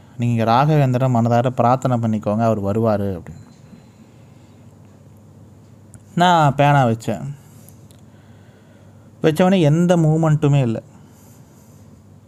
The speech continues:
"என்ன காரணம்?" அப்படின்னு நான் கேட்டேன்.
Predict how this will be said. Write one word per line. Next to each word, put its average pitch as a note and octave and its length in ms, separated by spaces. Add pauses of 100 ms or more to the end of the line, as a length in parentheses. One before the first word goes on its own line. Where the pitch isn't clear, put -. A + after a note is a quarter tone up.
(1040)
"என்ன D#3+ 240
காரணம்?" C#3 720
அப்படின்னு A#2+ 140
நான் C3 200
கேட்டேன். A#2 340